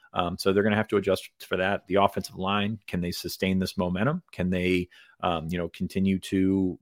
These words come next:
make strides in the right direction? So through two weeks, I think we've seen that, but you, you obviously would like to see more. Um,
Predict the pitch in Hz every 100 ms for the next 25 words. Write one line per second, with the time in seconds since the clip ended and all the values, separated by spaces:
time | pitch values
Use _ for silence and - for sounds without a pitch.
0 | - 92 98 101 - 104 98 98 98 95
1 | 95 98 - 85 101 - - 135 - 92
2 | 87 78 _ _ - 110 107 110 101 104
3 | 135 95 90 98 95 87 - 110 135 156
4 | 185 - 98 95 98 92 - 92 92 92
5 | 98 92 92 - - 98 95 104 107 -
6 | - - - - 90 90 85